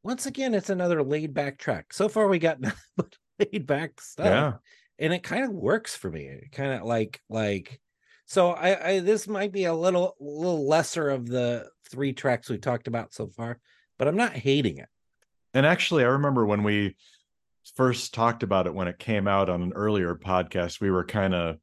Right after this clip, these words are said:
Speaker 2: meh about it. But I
Speaker 1: Yeah.
Speaker 2: think when I hear it now in the context of the E P, it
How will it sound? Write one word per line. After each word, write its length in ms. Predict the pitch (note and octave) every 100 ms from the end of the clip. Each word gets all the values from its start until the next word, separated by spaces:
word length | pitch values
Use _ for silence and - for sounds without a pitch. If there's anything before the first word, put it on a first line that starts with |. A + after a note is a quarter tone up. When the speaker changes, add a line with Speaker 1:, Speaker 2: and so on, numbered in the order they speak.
| -
Speaker 2:
meh 400 | G#2 G#2 G2+ F2 _ _ G2+
about 300 | F2+ E2 D#2+
it. 120 | E2 - - - _
But 120 | C#3+
I 60 | D#3
Speaker 1:
Yeah. 80 | C#3+
Speaker 2:
think 240 | F#3+ F#3 - -
when 180 | A#2+
I 80 | A2+
hear 220 | G#2 B2+
it 120 | G#2 G2+
now 300 | G2+ F#2+ F#2
in 120 | F2+
the 80 | F2
context 680 | A#2 A2+ A2 G2 E2+ -
of 140 | F#2 D#2+
the 80 | F2 G2
E 40 |
P, 460 | F2 G#2+ G#2 E2 - - _ _ _ _ -
it 220 | G3 F#3+